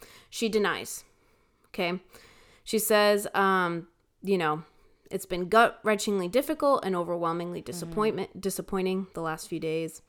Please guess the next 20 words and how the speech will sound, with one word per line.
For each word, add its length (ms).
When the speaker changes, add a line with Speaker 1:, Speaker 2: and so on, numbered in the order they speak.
Speaker 1:
Um, 560
she 160
usually 420
does, 300
she 160
chooses 340
not 180
to 100
respond 260
to 100
false 320
allegations, 560
but 240
these 280
are 120
as 220
unbelievable 640
as 140
they 100
sound 460